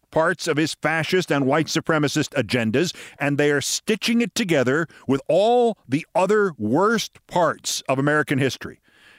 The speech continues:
Yesterday in Charleston, they melded Trump and the big lie and the twenty twenty election with the Confederacy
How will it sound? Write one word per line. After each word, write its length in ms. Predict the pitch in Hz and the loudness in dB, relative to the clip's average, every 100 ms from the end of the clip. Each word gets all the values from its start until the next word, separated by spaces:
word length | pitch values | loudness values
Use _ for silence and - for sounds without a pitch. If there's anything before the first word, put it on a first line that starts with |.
| - | -6
Yesterday 560 | 127 214 - 254 240 | -2 -2 0 0 2
in 120 | 240 | 0
Charleston, 640 | 196 156 139 131 175 202 208 _ _ _ _ | 0 0 0 0 -2 -2 -4 _ _ _ _
they 160 | 143 143 | 0 2
melded 640 | 131 170 202 175 190 147 | 2 2 2 2 0 -2
Trump 400 | - 196 208 - - | -2 0 0 -6 -6
and 160 | 135 123 | -4 -2
the 60 | |
big 240 | 101 190 147 | 0 0 2
lie 480 | 156 151 165 196 - _ _ | 2 2 0 -2 -6 _ _
and 160 | 135 135 | -4 -2
the 80 | 131 | -2
twenty 280 | - 202 | 0 0
twenty 240 | 190 175 190 | 0 0 2
election 580 | 180 147 - 160 185 165 _ _ - | 2 2 0 -2 -2 -6 _ _ -8
with 240 | 110 147 - | -2 -2 -2
the 80 | 156 | -4
Confederacy 960 | 160 147 - 190 185 175 170 190 214 | -2 -2 0 2 2 2 0 0 -2